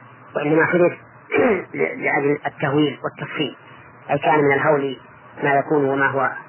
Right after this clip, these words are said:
أمر عظيم. ولهذا قال بعدها: "فيومئذ لا يسأل عن ذنبه إنس ولا جان".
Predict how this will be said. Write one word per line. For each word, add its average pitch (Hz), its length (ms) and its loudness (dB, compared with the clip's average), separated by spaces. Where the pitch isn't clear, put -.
أمر 147 200 0
عظيم. 131 220 -2
ولهذا 147 300 2
قال 147 220 2
بعدها: 156 380 0
"فيومئذ 151 560 4
لا 151 140 2
يسأل 147 340 0
عن 139 180 -2
ذنبه 139 440 -4
إنس 160 180 -2
ولا 135 220 0
جان". 107 180 -8